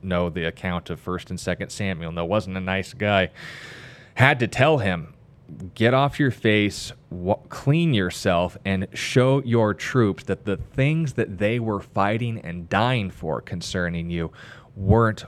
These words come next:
all for nothing." David obviously is a loving father, to a point. He was imperfect because the whole situation with Absalom was because of his negligence of his daughter, but that's another issue.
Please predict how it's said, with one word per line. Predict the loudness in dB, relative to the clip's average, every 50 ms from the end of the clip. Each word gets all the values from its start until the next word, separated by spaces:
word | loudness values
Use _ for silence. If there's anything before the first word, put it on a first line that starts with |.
| -12 0 2
all | 4 4 4 4 0
for | -2 -4 -6 -4 0
nothing." | 2 2 2 2 0 -6 -8 -10 -14 -20 -20 -20 -20 -20 -20 -12 -2
David | 2 2 2 4 4 4
obviously | 4 4 4 2 -2 -4 -2 -2 -2
is | -2 0
a | 0
loving | 0 0 0 0 -2 -6 -10
father, | -6 2 2 4 4 4 2 0 0 -2 -2 -4 -4 -8 -14 -20 -20 -20 -20 -20 -20 -20 -20 -12
to | -8 -6 -6
a | -6
point. | -8 -6 -6 -6 -6 -4 -6 -8 -8
He | -6 -8
was | -6 -6 -8
imperfect | -10 -10 -2 0 0 0 0 0 -4 -4 -4
because | -6 -8 -4 -4 -6 -4
the | -4 -6
whole | -2 -2 -2
situation | -2 -4 -8 -6 -4 -2 0 0 0 -2 -2 -6
with | -6 -4 -2
Absalom | -2 -2 -2 -4 -6 -8 -4 -4 -4 -4 -4
was | -6 -8 -8
because | -8 -10 -4 -4 -4 -4
of | -4 -6
his | -8 -6
negligence | -4 -4 -4 -2 -4 -6 -6 -6 -10 -10 -10
of | -10 -12
his | -12 -12 -8
daughter, | -4 -2 0 2 2 0 -2 -6
but | -8 -10 -8
that's | -8 -8 -8 -6
another | -8 -6 -6 -4 -6
issue. | -6 -6 -8 -10 -10